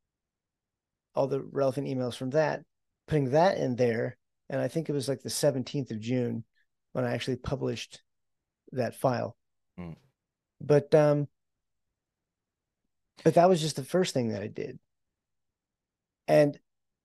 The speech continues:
Speaker 1: I literally dropped my classes because I felt that what I'd found was, was really important. And I wanted to focus on A, raising awareness about it, and B, going through the rest of the files,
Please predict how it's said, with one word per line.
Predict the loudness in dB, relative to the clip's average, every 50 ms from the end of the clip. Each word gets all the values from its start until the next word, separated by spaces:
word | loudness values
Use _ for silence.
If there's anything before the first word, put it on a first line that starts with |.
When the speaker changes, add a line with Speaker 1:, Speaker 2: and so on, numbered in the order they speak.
| _ _ _ _ _ _ _ _ 2
Speaker 1:
I | 4 4
literally | 4 4 2 4 2 2 2 4 4 4 4 4 2 2
dropped | 2 2 2 2 2 0 -4 -10 -16 -20 -20 _ _ _ _ _ _ _ _ _ _ _ _ _ _ _ _ _ -2
my | -2 0
classes | 2 2 2 2 2 0 -2 -6 -8 -10 -16 -20 _ _ _ _ _ _ _ _ _ -2
because | -2 0 2 2 2 2
I | 2 0
felt | 0 4 6 6 6 6 4
that | 0 -2
what | -2 0
I'd | -2 -2 -4 -4
found | 0 4 4 6 6 4 2
was, | 0 -2 -2 -4 -6 -12 _ _ _ _ _ _ _ -6
was | -4 -2 0
really | 2 2 2 2
important. | 2 0 -2 -4 -6 -6 -6 -6 -8 -12 _ -16 _ -8
And | -4 -2
I | -2
wanted | 0 0 -2 -2 -2
to | -6 -8
focus | -8 -4 -4 -4 -2 0 -2 -2 0 0
on | 0 0 0 -2 -4 -4 -8 _ _ _ _ _ _ _ _ 0 4
A, | 6 6 6 6 4 2 -2 -8 _ _ _ _ 0
raising | 0 2 2 2 2 2
awareness | 4 4 4 4 4 2 0 -2
about | -4 -4 -4 -4 -4
it, | -6 -8 -10 _ _ _ _ _ _ _ _ _ _ _ -6
and | -4 -4 -4 -4 -6 _ _ _ _ 0
B, | 2 2 2 2 0 -2 -2 -4 -6 _ _ _ _ _ _ _ _ _ _ _ _ _ _ -14 -4
going | 2 2 2 2 2
through | 0 0
the | 0 2
rest | 0 0 0 -2
of | -6
the | -4 -2
files, | 0 0 0 0 0 -2 -2 -4 -6 -10